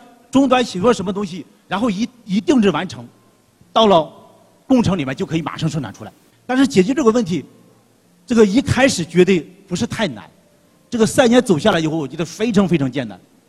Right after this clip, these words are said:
全世界没有一家公司能解决这个问题。那三年我们联合了多少家公司啊？全是世界最牛的公司。这个最早是找的I B M，要解决什么？要解决软件的这个融合的问题。然后找了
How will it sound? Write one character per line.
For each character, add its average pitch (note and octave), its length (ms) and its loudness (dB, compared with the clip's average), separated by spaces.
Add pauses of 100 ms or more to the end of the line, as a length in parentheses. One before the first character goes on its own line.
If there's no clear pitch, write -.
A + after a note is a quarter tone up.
(760)
全 G3 200 2
世 C4 160 0
界 A3+ 120 4
没 F3+ 140 4
有 G#3+ 120 6
一 E3+ 180 -4
家 C#3+ 160 0
公 C#3 140 4
司 B2 160 -6
能 C3 120 -10
解 A2 120 -14
决 A2 120 -10
这 A#2+ 80 -10
个 A2+ 60 -8
问 A2+ 140 -12
题。 - 160 -20 (420)
那 G#3+ 120 2
三 C4+ 220 4
年 A#3 140 4
我 F3+ 100 2
们 F3 260 -2 (300)
联 F3 240 2
合 F#3 80 2
了 G#3 100 2 (220)
多 - 120 0
少 B3 80 6
家 E3 160 0
公 C#3+ 160 -10
司 B2 120 -14
啊？ G2+ 80 -14 (360)
全 G3 240 2
是 A#3 100 -2
世 - 160 -6
界 G3 140 2
最 A#3+ 180 0
牛 C#3+ 140 -4
的 C3 100 -6
公 A#2+ 140 -10
司。 - 160 -20 (720)
这 G#3 120 -2
个 F3 640 2
最 B3+ 120 -2
早 E3+ 160 0
是 G3+ 100 0
找 D3 160 -4
的 D#3+ 100 -6
I F3+ 180 -2
B F3+ 120 0
M， D#3+ 140 0 (720)
要 G#3 120 4
解 F#3 180 2
决 F#3+ 80 0
什 E3+ 60 -2
么？ C3+ 80 -12
要 F#3+ 140 0
解 D#3 140 -6
决 D#3 140 -2
软 D3+ 320 -6
件 A3 140 -2
的 D3 100 -6
这 - 160 -14
个 C#3 80 -2
融 E3 180 -4
合 - 80 -8
的 A#2+ 80 -10
问 A#2+ 100 -8
题。 - 140 -20 (520)
然 G3 140 -2
后 A#3+ 180 2
找 C3+ 260 -4
了 F3 140 -2